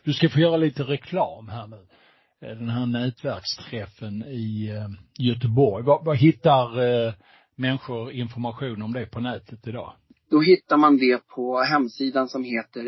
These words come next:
Speaker 2: elitsim punkt se.
Speaker 1: Mm.
Speaker 2: Och där står det: "Varmt välkomna på medlemsträff." Och då kan man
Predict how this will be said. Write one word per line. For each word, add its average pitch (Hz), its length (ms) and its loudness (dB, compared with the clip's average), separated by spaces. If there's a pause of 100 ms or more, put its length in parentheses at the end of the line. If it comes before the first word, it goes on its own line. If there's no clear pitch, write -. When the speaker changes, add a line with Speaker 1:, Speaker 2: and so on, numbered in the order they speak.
(140)
Speaker 2:
elitsim 143 1080 2 (200)
punkt 117 360 -6 (180)
se. - 500 2 (580)
Speaker 1:
Mm. 92 120 -16
Speaker 2:
Och 120 60 -6
där 147 120 0
står 131 160 -8
det: 123 100 -2
"Varmt 127 340 4
välkomna 127 600 -4
på - 120 -14
medlemsträff." - 1120 -6 (500)
Och - 60 -18
då 139 60 -16
kan 127 120 -10
man 127 80 -10